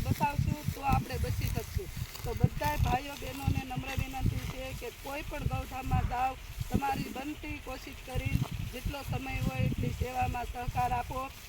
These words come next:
અને આવા ગૌધામને આપણે આગળ વધારો. તો અમારે બધા બહેનોને, ભાઈઓને કહેવાનું છે, કોઈ પણ ગૌશાળા હોય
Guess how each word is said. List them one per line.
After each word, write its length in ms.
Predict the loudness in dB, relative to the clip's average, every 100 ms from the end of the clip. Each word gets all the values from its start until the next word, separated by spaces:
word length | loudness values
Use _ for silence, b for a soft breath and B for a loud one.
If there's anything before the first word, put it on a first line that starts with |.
| -8
અને 140 | -4
આવા 200 | -2 -2
ગૌધામને 600 | -2 -4 -4 -4 -4 -4
આપણે 440 | -4 -4 -4 -6 -6 -10 -4
આગળ 260 | -4 -2 -2
વધારો. 520 | -2 0 4 6 4 2 0 0
તો 80 | 0
અમારે 280 | -2 -2 -4
બધા 440 | -4 -4 -4 -4 -4
બહેનોને, 640 | -4 -4 -6 -6 -6 -6 -8 -6
ભાઈઓને 460 | -4 -4 -4 -8 -8
કહેવાનું 420 | -8 -8 -8 -10
છે, 220 | -10 -10 -10 -10
કોઈ 200 | -4 0 2
પણ 140 | 2
ગૌશાળા 560 | 2 -4 0 2 2 2
હોય 160 | 0